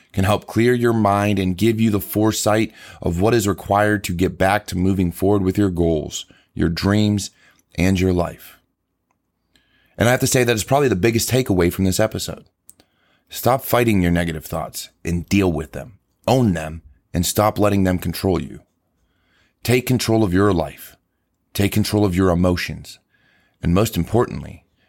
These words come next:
take control of the decisions you make. So as we wrap up this episode, I would like to leave you with a little bit of wisdom once again.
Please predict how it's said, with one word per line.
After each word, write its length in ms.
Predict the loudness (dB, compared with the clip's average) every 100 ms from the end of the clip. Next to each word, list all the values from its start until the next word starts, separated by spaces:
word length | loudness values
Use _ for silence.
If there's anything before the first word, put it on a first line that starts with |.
| _ _ -6
take 260 | -2 -2
control 460 | -2 -4 0 0 0
of 120 | -2
the 80 | -4
decisions 720 | -4 -2 0 0 2 0 -4 -8
you 400 | -6 0 2 2
make. 480 | 0 -4 -12 -20 _ _ _ _ _ _ _ _ _ _ _ _ _ _ _ _ _ _
So 140 | -2 0
as 120 | 2
we 80 | 2
wrap 260 | 2 2
up 120 | 0
this 140 | 0 0
episode, 540 | 0 -2 -2 -2 -4 -12 _ _ _ _ _ -14 -4
I 40 |
would 140 | 0 2
like 160 | 2 0
to 60 |
leave 320 | 2 2 2
you 300 | 2 2 2 -2 -20 -20 -20 -20 _ -2
with 180 | 0 2
a 60 |
little 240 | 0 2 2
bit 100 | 0
of 140 | 2
wisdom 420 | 0 0 -2 -4
once 180 | -4 -6
again. 400 | -4 -4 -4